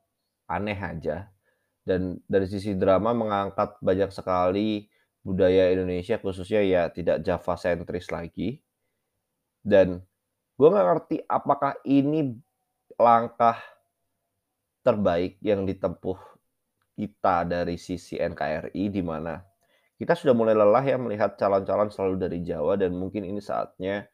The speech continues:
harusnya kalau memang agendanya itu tepat,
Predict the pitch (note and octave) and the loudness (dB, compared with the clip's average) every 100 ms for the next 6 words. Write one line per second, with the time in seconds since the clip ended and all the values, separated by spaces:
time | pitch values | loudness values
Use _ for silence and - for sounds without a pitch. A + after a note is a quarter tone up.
0 | _ _ _ _ _ - G#2+ G#2 B2+ D#3+ | _ _ _ _ _ 0 2 4 2 2
1 | D3+ A#2 G#2+ A2 F2 G2+ G2+ G2 F#2 F#2+ | 4 4 4 2 -2 0 0 2 2 0
2 | F2+ - - A#2 B2+ | -6 -10 -4 0 0